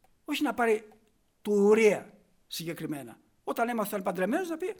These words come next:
"Έξω". Αλλά υποχώρησε. Ένα λάθος του τώρα τον εκάνει να γράφει πλέον ψαλμούς και προσέχετε πάλι τι, κάτι τεράστιο.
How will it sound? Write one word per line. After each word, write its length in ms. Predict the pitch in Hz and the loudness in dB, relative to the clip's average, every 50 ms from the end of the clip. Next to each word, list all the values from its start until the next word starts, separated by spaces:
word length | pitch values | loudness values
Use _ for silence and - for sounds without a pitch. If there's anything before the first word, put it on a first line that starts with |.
| _ _ _ | _ _ _
"Έξω". 340 | - 415 - - - - - _ _ _ _ _ _ _ _ _ _ _ _ _ _ _ _ _ _ _ _ _ _ _ _ _ _ _ | -8 -8 -6 -8 -10 -12 -14 _ _ _ _ _ _ _ _ _ _ _ _ _ _ _ _ _ _ _ _ _ _ _ _ _ _ _
Αλλά 420 | - 165 170 180 214 285 330 - - - _ _ _ | -8 -6 -4 -2 -2 -2 -4 -6 -12 -20 _ _ _
υποχώρησε. 800 | - 214 208 226 233 - - 294 302 262 202 - - - 104 - _ _ _ _ _ _ _ _ _ _ _ _ _ _ _ _ | -8 -8 -6 -6 -4 -2 2 4 4 4 2 0 -6 -8 -10 -12 _ _ _ _ _ _ _ _ _ _ _ _ _ _ _ _
Ένα 400 | - 214 240 269 294 294 285 - | -2 0 2 2 4 4 4 4
λάθος 500 | 254 247 247 269 254 254 269 269 247 - | 4 6 6 6 6 4 2 2 2 0
του 320 | - 339 370 359 359 - _ _ _ _ _ _ _ _ _ - | 0 -2 -2 -2 -6 -12 _ _ _ _ _ _ _ _ _ -4
τώρα 520 | - 208 233 247 262 285 339 339 - - _ _ _ _ _ _ _ | 0 2 2 4 4 2 0 -2 -4 -12 _ _ _ _ _ _ _
τον 180 | - 190 190 190 | -6 -6 -4 -4
εκάνει 840 | 196 185 185 - 220 220 214 214 220 220 226 262 294 311 - - _ _ _ - | -4 -4 -2 0 2 2 4 4 2 0 0 -2 -4 -4 -6 -10 _ _ _ -10
να 140 | - 180 185 | -6 -6 -4
γράφει 420 | 185 202 226 262 294 294 285 269 | -4 -2 -2 0 0 -2 -2 -4
πλέον 320 | 226 - 226 226 220 214 196 | -8 -6 -4 -4 -2 -2 -4
ψαλμούς 500 | 202 - 190 180 175 180 202 214 214 208 | -6 -6 -6 -6 -6 -6 -6 -6 -6 -4
και 140 | - 208 202 | -6 -6 -6
προσέχετε 380 | 208 196 180 - 220 190 202 | -6 -6 -8 -8 -8 -10 -10
πάλι 240 | 202 208 202 190 180 | -8 -8 -8 -8 -8
τι, 120 | 180 - | -12 -12
κάτι 260 | 170 196 190 185 190 170 | -10 -10 -10 -10 -10 -10
τεράστιο. 680 | - 170 170 180 185 180 175 - 175 170 190 247 | -8 -6 -6 -4 -4 -6 -6 -8 -10 -10 -12 -12